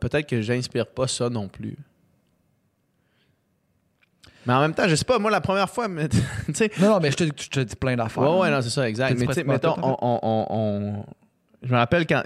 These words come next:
Speaker 1: quand tu m'as dit la première fois que ça allait moyen, on était allé <laughs> chercher cette T V-là chez nous.
Speaker 2: Ouais.
Speaker 1: Moi, je m'attendais à rien, puis là, tu m'as comme dit, « Ouais, man, euh, ça va moyen. » J'ai fait comme, « Man,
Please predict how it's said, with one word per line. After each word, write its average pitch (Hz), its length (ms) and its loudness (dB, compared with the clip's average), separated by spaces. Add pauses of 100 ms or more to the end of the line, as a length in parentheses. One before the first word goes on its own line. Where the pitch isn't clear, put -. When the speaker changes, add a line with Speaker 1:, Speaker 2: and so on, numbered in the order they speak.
Speaker 1:
quand 147 140 0
tu - 120 -6
m'as 120 120 2
dit 117 160 -2
la 143 140 2
première 110 240 0
fois 147 100 0
que 147 80 -8
ça 120 80 0
allait 113 160 2
moyen, 117 680 2 (320)
on 117 120 2
était 123 180 2
allé 123 120 0
<laughs> - 0 -
chercher 127 320 0
cette 147 220 -4
T 139 160 2
V-là 123 420 -2
chez 135 240 0
nous. 139 260 -2 (640)
Speaker 2:
Ouais. 160 280 6 (260)
Speaker 1:
Moi, 160 100 6
je 165 60 4
m'attendais 156 340 4
à 170 120 2
rien, 143 380 0
puis 175 100 -6
là, 135 60 -2
tu 131 100 -10
m'as 117 100 -2
comme 113 200 -10
dit, « 127 280 -12 (300)
Ouais, 110 180 -4
man, 113 300 -6
euh, 98 180 -10 (1120)
ça - 180 -4
va 113 140 0
moyen. » 107 560 -2
J'ai - 100 -16
fait - 280 -10
comme, « 101 200 -6
Man, 123 240 -6